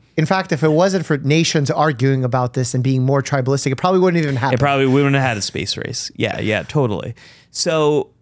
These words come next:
Speaker 2: uh, when we put our minds to it, we can do cool things.
Speaker 1: And also, uh, historically, like, ancient history-wise,
Speaker 2: Yeah.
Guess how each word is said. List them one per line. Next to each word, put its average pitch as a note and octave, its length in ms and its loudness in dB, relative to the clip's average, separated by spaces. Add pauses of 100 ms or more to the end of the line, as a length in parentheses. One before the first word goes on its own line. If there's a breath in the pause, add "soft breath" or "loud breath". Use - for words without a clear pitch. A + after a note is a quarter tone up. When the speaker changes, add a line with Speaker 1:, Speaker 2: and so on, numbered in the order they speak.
Speaker 2:
uh, C3 300 2
when D3 140 0
we D3 80 2
put F#3+ 180 0
our G#3 60 2
minds D3+ 420 0
to B2+ 180 0
it, A#2+ 80 2
we A2+ 140 -2
can B2 120 0
do A#2 140 0
cool - 220 -8
things. - 500 -12
Speaker 1:
And F#3 160 -2
also, F#3+ 640 0 (180)
uh, E3+ 40 -8 (160)
historically, D3+ 720 0
like, A2 220 -8 (280)
ancient C#3+ 300 0
history-wise, A2+ 800 -2
Speaker 2:
Yeah. G#2 160 -4